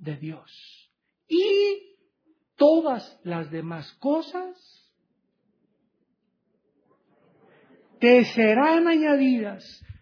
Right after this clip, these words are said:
Novia, prosperidad del negocio, colegiatura para los niños, viaje de vacaciones, para tus zapatos, para el club. Déjame tener cuidado de ti. Yo di a mi hijo en la cruz. ¿Cómo no te voy a dar las cosas que yo sé que necesitas? ¿Por qué no las tienes?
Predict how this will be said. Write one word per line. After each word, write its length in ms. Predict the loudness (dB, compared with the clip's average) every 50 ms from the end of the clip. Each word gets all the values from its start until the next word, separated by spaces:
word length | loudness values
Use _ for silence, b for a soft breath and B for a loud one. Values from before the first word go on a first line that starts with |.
| b _ -6
Novia, 720 | -2 0 2 4 4 4 4 2 2 0 -2 -4 -4 -4
prosperidad 460 | -6 -8 -8 -6 -8 -6 -4 -4 -4
del 160 | -4 -4 -6 -8
negocio, 480 | -6 -2 0 0 0 0 -2 -6 -6
colegiatura 580 | -6 -6 -6 -4 -6 -8 -8 -6 -4 -4 -4 -4
para 180 | -6 -8 -6
los 240 | -6 -6 -8 -6 -2
niños, 560 | 0 2 2 4 2 2 2 0 -4 -6 B B B B B
viaje 260 | 0 2 2 2 0 -2
de 80 | -4
vacaciones, 720 | -4 -4 -6 -6 -8 -6 -4 -2 0 0 0 0 -2 -4 -6
para 240 | -6 -6 -6 -6
tus 140 | -8 -10 -10
zapatos, 600 | -10 -10 -6 -4 -2 -2 -2 -4 -6 -8 -10 -10 B B B B B -6
para 220 | -4 -2 -2 -2 -2
el 120 | -4 -2
club. 640 | 2 6 8 8 10 8 8 4 -2 -10 -16 -18 -4 6
Déjame 720 | 8 8 8 8 4 0 0 0 0 -2 -2 -6 -8 -4
tener 420 | -4 -2 0 0 0 0 -2 -2 -6
cuidado 440 | -6 -4 0 0 0 2 2 2 2
de 160 | 2 2 0
ti. 560 | 2 2 4 4 2 2 -2 -8 -16 -20 -16 -10
Yo 200 | -4 0 0 2
di 160 | 2 2 2
a 80 | 2 2
mi 120 | 2 0
hijo 140 | 0 -2 -2
en 60 | -4
la 140 | -4 -4 -2
cruz. 260 | 0 0 0 0 -2 -4 -2
¿Cómo 260 | -2 0 0 2 2
no 140 | 2 0 0
te 80 | -2
voy 140 | -4 -4 -4
a 40 | -4
dar 160 | -6 -8 -8
las 220 | -8 -8 -8 -10
cosas 420 | -6 -2 -2 -2 -2 -2 -6 -8 -8
que 140 | -8 -8 -6
yo 200 | -4 -4 -4 -4
sé 180 | -6 -6 -8 -4
que 120 | -4 -4
necesitas? 760 | -4 -4 -4 -6 -8 -2 0 0 0 2 0 -4 -4 -6 B B B B B B B B B -2
¿Por 200 | 0 0 0 -2
qué 120 | -4 -4
no 140 | -4 -2 -2
las 260 | -2 -2 -4 -4 -4
tienes? 480 | -2 0 2 4 4 2 2 0 -2